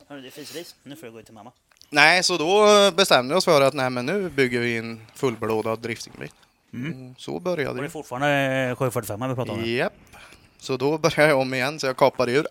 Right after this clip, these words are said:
Speaker 2: allt. Buren och, ja, det var ju en tom kaross i december.
Speaker 1: Ja.
Speaker 2: Och sen byggde vi ju den så seriöst som vi bara kunde genom
Speaker 1: Så nu har du byggt samma bil två gånger?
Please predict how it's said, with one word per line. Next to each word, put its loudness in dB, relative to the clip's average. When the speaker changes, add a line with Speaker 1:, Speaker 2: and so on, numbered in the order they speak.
Speaker 2:
allt. -8
Buren -4
och, -12
ja, 2
det 6
var 4
ju 4
en -2
tom -2
kaross -2
i -2
december. -2
Speaker 1:
Ja. -2
Speaker 2:
Och 0
sen -10
byggde -6
vi -6
ju -4
den -6
så -4
seriöst 2
som -6
vi -10
bara -2
kunde -8
genom -10
Speaker 1:
Så -6
nu 0
har 2
du 0
byggt 0
samma 0
bil -4
två -2
gånger? -6